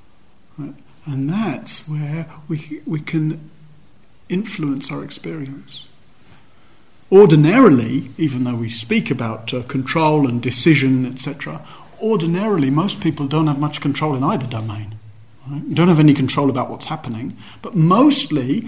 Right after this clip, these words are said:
even what we talk about as our decisions and responses to what's happening are kind of Pavlovian. Right?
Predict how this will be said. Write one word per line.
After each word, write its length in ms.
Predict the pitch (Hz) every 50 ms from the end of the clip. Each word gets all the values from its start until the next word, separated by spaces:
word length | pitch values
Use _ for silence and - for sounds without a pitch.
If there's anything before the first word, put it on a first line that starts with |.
| - - -
even 320 | 254 247 262 269 269 247 226
what 120 | 226 233
we 100 | 208 175
talk 340 | - - - 262 285 - -
about 260 | 165 170 160 - -
as 120 | 156 151
our 100 | 151 143
decisions 880 | 135 139 151 147 - - - 226 202 196 202 196 185 190 190 185 180 -
and 300 | - - 160 156 147 139
responses 800 | 147 135 - - - - 214 208 202 - - - - 147 135 139
to 100 | - 135
what's 220 | 135 117 - -
happening 480 | - 127 - - 131 123 135 160 160 - - - - - - - - - - - - - - -
are 120 | 180 -
kind 240 | - - 254 226 190
of 60 | -
Pavlovian. 840 | - - 180 170 156 185 196 208 208 165 156 131 117 104 101 104 110 - - - - - - - - - - - - 156
Right? 200 | 143 139 -